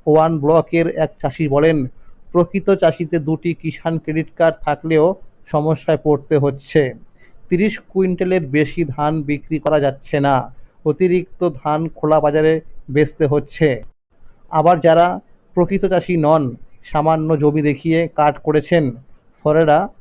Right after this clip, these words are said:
তাদের কার্ড ব্যবহার করে কম দামে কেনা ধান কিষাণ মান্ডিতে বিক্রি করছে। যে কৃষকের যত জমি,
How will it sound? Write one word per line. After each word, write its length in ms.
তাদের 280
কার্ড 240
ব্যবহার 440
করে 400
কম 300
দামে 380
কেনা 260
ধান 340
কিষাণ 520
মান্ডিতে 460
বিক্রি 320
করছে। 580
যে 300
কৃষকের 720
যত 180
জমি, 480